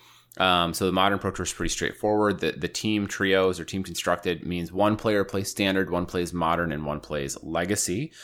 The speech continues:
So Legacy is showing up on the Pro Tour circuit in, uh, possibly the first time ever in this iteration of Legacy, I think. Um, but so, so, so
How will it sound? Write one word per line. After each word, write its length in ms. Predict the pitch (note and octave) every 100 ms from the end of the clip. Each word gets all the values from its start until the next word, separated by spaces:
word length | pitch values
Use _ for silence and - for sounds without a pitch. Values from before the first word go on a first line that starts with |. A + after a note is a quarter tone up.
| -
So 180 | - F2
Legacy 560 | D2 F2+ G#2+ A2 - F#2+
is 60 |
showing 340 | - F2+ F2 E2+
up 220 | E2+ -
on 200 | E2 D#2+
the 60 | D#2
Pro 220 | - E2
Tour 220 | - D#2
circuit 480 | - D#2+ - E2+ -
in, 400 | E2 D#2 D2 D2 -
uh, 300 | D#2 C#2+ C#2+
possibly 480 | - F#3 D#4+ C#4+ A#2
the 80 | F2
first 240 | A2+ -
time 160 | F2 -
ever 320 | F2+ G2 F#2
in 200 | - E2+
this 200 | D#2+ - D#2
iteration 480 | D#2 D#2 F2+ G#2
of 100 | G2+
Legacy, 400 | G2+ G#2 G#2 A2
I 60 | G2+
think. 340 | G#2 A2+ A2+ - - - -
Um, 440 | F2+ E2+ E2 D#2+ - - - G2
but 240 | G2 -
so, 320 | G#2+ F#2+ F2
so, 320 | - G2 D2+
so 340 | F#2+ G#2 G2